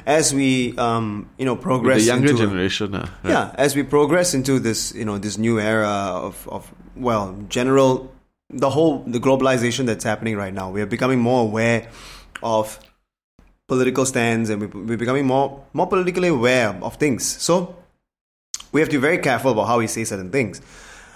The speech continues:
Speaker 1: which I, I, I understand and I agree. Like, yes, you can't go up,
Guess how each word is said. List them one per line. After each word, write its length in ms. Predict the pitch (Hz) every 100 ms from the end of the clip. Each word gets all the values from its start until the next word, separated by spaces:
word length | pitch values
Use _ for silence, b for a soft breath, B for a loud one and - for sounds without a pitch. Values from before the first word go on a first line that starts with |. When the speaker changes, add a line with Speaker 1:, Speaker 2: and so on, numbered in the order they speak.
| -
Speaker 1:
which 180 | 170
I, 120 | 180 165
I, 480 | - 151 - 143
I 40 | 143
understand 800 | 135 127 - 127 143 247 - - B B -
and 100 | 131
I 40 |
agree. 580 | 131 117 123 131 220 269 - - -
Like, 300 | 127 120 110
yes, 340 | 120 139 -
you 80 | 120
can't 320 | 120 139 135
go 140 | 120 120
up, 220 | 120